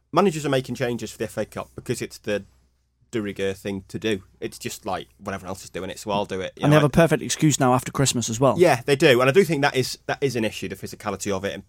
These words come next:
Speaker 1: players who've played four games are gonna find it tough to go again. But even if it mo-, moved back, I think a lot of teams would make changes. And I've said on it before that I used to cover Burnley, and, you know, Sean Dyche used to make changes for every cup game, League Cup, F A Cup. His record in cups at Burnley is terrible,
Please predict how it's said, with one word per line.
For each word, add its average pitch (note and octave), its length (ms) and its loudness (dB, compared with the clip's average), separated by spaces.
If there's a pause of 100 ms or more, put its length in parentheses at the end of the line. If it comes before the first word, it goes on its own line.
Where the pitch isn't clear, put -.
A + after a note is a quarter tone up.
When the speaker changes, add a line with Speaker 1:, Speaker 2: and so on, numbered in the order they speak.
Speaker 1:
players A#2 260 0
who've F#2+ 100 -10
played F#2+ 200 -4
four G2 180 -6
games F#2+ 260 -6
are - 40 -12
gonna F#2+ 120 -8
find F#2+ 200 -6
it - 80 -12
tough - 200 -12
to - 100 -16
go F#2 140 -4
again. G2 340 -4 (720)
But G#2+ 240 0 (200)
even D3+ 280 4
if C3 80 -4
it - 60 -10
mo-, A#2 140 -4
moved A2+ 280 -2
back, A#2 200 -2
I G2+ 40 -16
think G#2 140 -8
a - 60 -4
lot A2 120 -2
of - 40 -16
teams G2 200 -6
would G2 100 -6
make F#2 140 -4
changes. F#2+ 500 -6
And G2+ 180 -2
I've G#2 140 -4
said B2 100 -4
on G#2 100 2
it F#2+ 60 -4
before A2+ 260 -2
that F#2+ 160 -4
I G#2+ 100 -2
used G#2 140 -6
to - 40 -20
cover F#2 140 -10
Burnley, G#2 480 0
and, F#2+ 120 -2 (720)
you G#2+ 80 -4
know, F#2 40 -6
Sean C#3 220 0
Dyche A#2+ 260 0
used G#2 120 -12
to G#2 60 -6
make G2+ 120 -2
changes G2 400 -6
for - 220 -10
every G#2 380 -10
cup - 300 -14
game, F#2 260 -8
League A#2+ 360 -4
Cup, G#2 400 -6
F A2+ 200 -8
A G#2 100 -2
Cup. G2+ 300 -8
His A2 120 -10
record C3 280 -4
in G2 80 -6
cups - 260 -10
at - 100 -16
Burnley G2+ 300 -2
is G2 80 -8
terrible, G2+ 520 -4